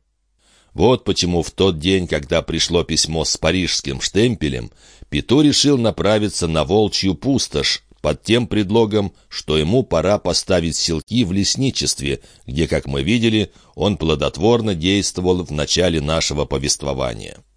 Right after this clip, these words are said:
Ферма Писле находилась как раз по пути из Арамона в ту часть леса, что носила название «Волчьи пустоши». Не было ничего удивительного в том, что, проходя мимо, Пету заглянул на ферму.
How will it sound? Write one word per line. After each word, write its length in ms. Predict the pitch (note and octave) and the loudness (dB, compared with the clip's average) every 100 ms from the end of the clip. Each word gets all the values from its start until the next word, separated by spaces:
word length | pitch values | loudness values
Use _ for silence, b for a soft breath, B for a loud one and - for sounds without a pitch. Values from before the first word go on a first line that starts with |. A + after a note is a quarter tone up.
| _ _ _ _ _ - | _ _ _ _ _ -8
Ферма 460 | - F#2 D#2+ D#2 | 0 2 2 -2
Писле 600 | - C#2+ - G2 C3+ C#3 - - | -2 -2 0 2 2 0 -6 -10
находилась 640 | C#2+ C#2 D#2 F#2+ F#2 E2+ | -6 -2 0 2 2 2
как 240 | - C#3 A#2 | 2 2 2
раз 260 | B2+ B2+ | 2 2
по 120 | - | -2
пути 400 | A2 C3+ - G2 | 0 -2 0 0
из 140 | E2 C#2+ | 0 2
Арамона 580 | D#2 D#2 G2 C3+ B2 A2+ | 2 2 2 2 2 -2
в 100 | - | -4
ту 200 | F#2 F2 | -2 0
часть 360 | - D2+ C2 | 0 0 -2
леса, 520 | C2+ F#2 C3+ - B2 - - | 0 2 4 2 -2 -4 -12
что 240 | - C#2+ | -8 -4
носила 460 | C#2+ C#2 - B2 G2+ | -2 0 2 2 2
название 720 | D#2+ C#2 C#2+ G2+ G#2 F#2+ F2+ - | 0 -2 0 0 2 0 -2 -6
«Волчьи 520 | - F2+ F2+ - E2+ | 0 0 2 0 -2
пустоши». 640 | - F2+ - - - - - _ _ _ _ _ _ _ _ | -2 -2 -2 -4 -4 -6 -12 _ _ _ _ _ _ _ _
Не 260 | - G2+ E3 | 0 2 4
было 180 | F3 E3 | 6 6
ничего 460 | E3 - E3 F3 | 4 4 4 6
удивительного 720 | E3+ C#3 D#3+ F#3+ - E2 D#2+ D2+ | 4 4 0 0 0 2 2 0
в 80 | |
том, 260 | - C#3+ C#3 | 4 4 4
что, 200 | - E2+ | 0 -2
проходя 540 | E2 F2 E2+ D#2+ G2 | 0 0 0 2 4
мимо, 440 | F#2 C3 E3 D#2+ B1 b b - | 4 4 4 2 -4 b b -2
Пету 380 | E2 D#2+ D#3 D#3+ | -2 4 6 6
заглянул 600 | G2+ F#2 D2+ D#2 B2 C3 | 4 0 0 2 2 2
на 200 | F#2 G2+ | 2 0
ферму. 520 | - F2 C2 B1+ - | 2 2 2 -4 -14